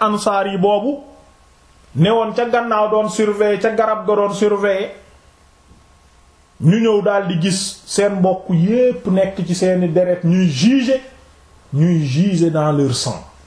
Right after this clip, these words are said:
Allahu akbar. Ils gisaient dans leur sang. Ñoom ñépp. Mu ne, "Wa idha al-khaylu allati asabathum waqifa." Nee na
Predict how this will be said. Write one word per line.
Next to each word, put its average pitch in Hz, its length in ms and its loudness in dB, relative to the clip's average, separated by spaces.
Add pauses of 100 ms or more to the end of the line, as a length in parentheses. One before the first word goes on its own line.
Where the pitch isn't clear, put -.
(1400)
Allahu 123 380 0
akbar. 85 300 -8 (180)
Ils 156 260 0
gisaient 160 560 2
dans 147 220 -2
leur 147 220 0
sang. - 320 -10 (800)
Ñoom 247 260 2
ñépp. 403 200 -2 (2500)
Mu 165 220 2
ne, 190 80 0
"Wa 190 220 0
idha 196 220 0
al-khaylu 185 580 0
allati 180 480 0
asabathum 165 880 0
waqifa." 147 600 -4 (2250)
Nee 254 280 2
na 359 80 0